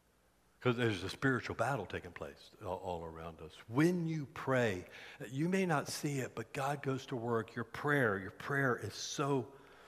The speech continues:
so much more powerful than you can imagine.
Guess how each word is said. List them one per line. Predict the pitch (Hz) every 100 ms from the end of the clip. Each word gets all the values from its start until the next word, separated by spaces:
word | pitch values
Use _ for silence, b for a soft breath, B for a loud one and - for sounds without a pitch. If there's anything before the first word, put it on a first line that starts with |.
| B B B B
so | - - - 151 156
much | 147 123 123 117 -
more | 110 107
powerful | 98 - 101 101 95 107 90
than | 92
you | 92
can | 92
imagine. | 87 87 87 85